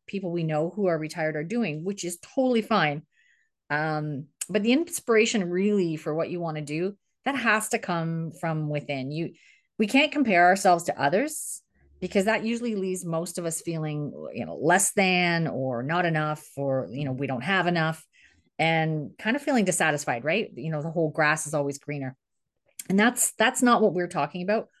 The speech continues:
We're not talking about comparison. Uh, we're talking about inspiration for you to be creative with your own life,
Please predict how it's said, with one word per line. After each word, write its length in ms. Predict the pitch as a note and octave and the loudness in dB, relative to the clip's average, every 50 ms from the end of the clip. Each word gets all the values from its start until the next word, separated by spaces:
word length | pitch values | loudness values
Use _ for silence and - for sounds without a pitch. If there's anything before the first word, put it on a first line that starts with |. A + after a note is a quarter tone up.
| _ _ | _ _
We're 80 | - A3+ | 0 2
not 160 | B3 C#4 C#4 | 2 2 0
talking 340 | - B3 A3 A#3 B3 B3+ A#3 | -2 -2 -4 -2 0 0 2
about 260 | A3 G#3 F3+ - - | 2 2 0 0 -4
comparison. 720 | - G3 F#3+ F#3 F#3 D#3+ D3+ C3+ - - C#3+ D3 A3 C4 - _ _ _ _ _ _ _ _ _ _ - | -8 -8 -6 -4 -2 -2 -2 -2 -4 -6 -8 -8 -10 -10 -12 _ _ _ _ _ _ _ _ _ _ -2
Uh, 140 | D#3+ D#3 D#3 | -2 0 0
we're 140 | D#3+ F3+ F3+ | 0 -2 -4
talking 400 | - G3+ F#3+ G#3+ A3 D4 D4 C#4+ | -4 -4 -4 -4 -4 -4 -2 0
about 220 | B3+ A#3+ - - - | 2 2 0 0 -2
inspiration 800 | F3 G3 G3+ G3 - - F3 F3 E3+ E3+ E3 - A3 G#3+ G#3+ | -4 -4 -4 -4 -6 -6 -4 -2 -2 -4 -4 -6 -6 -6 -6
for 140 | G#3 - F#3+ | -6 -6 -6
you 240 | F3+ F3 F3 F3 F3 | -6 -4 -2 -4 -4
to 140 | E3+ - - | -6 -4 -4
be 160 | F3+ G3 F#3+ | -4 -4 -4
creative 640 | - - - B3+ A#3+ C#4 G4+ G#4+ - C#3+ - - - _ _ _ | -6 -6 -2 0 2 2 4 4 2 0 0 -4 -16 _ _ _
with 160 | - E3+ E3+ E3+ | -10 -10 -4 2
your 120 | E3+ D#3+ | 2 2
own 140 | D#3 D#3 C#3+ | 2 2 0
life, 260 | C3 B2 G2+ - - | -2 -4 -4 -8 -12